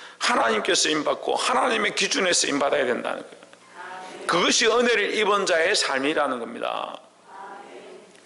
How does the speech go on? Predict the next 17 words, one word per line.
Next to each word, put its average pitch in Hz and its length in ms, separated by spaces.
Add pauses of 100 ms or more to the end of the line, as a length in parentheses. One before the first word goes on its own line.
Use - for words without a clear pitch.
(280)
우리가 208 320
은혜를 208 280
입었다라고, 139 1000
하나님 175 320
앞에 156 200
은혜를 185 360
받았다라고 147 560
하면서 123 540 (580)
내 196 160
뜻대로 214 400
되길 175 240
원하고 143 460
내가 151 320
원하는 170 380
대로 156 180
되길 147 180
원하니까 117 640